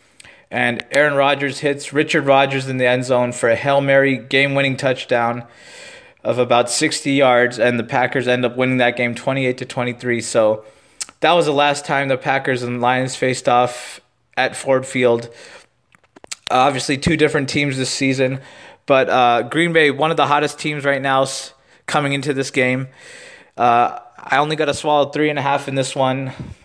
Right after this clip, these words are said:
I think, uh, if I had to take, pick between Aaron Rodgers and Matthew Stafford in a big game, I'm definitely going Rodgers. And, uh, Ty Montgomery, uh, not the best running back in the league, but has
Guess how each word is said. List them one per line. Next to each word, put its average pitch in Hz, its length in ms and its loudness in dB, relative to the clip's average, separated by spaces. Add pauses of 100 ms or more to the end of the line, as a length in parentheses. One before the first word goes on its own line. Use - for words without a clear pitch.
(200)
I 127 100 0
think, 135 280 -2
uh, 117 420 2 (880)
if 139 120 2
I 147 80 4
had 143 100 2
to 139 80 -2
take, - 680 -6
pick 156 180 2
between 147 300 -4
Aaron 143 220 0
Rodgers 139 440 2
and 131 100 -4
Matthew 135 280 -2
Stafford 135 460 0
in 123 120 0
a 120 40 -6
big 120 220 -2
game, 123 180 0
I'm 120 160 -2
definitely 123 320 0
going 120 260 0
Rodgers. 123 600 2 (640)
And, 120 360 0
uh, 120 260 2 (200)
Ty 170 220 2
Montgomery, 190 680 2
uh, 143 380 2
not 180 260 0
the 180 80 2
best 175 260 2
running 165 220 0
back 151 220 2
in 156 80 -2
the 147 80 2
league, 147 260 0
but 135 160 2
has 127 400 0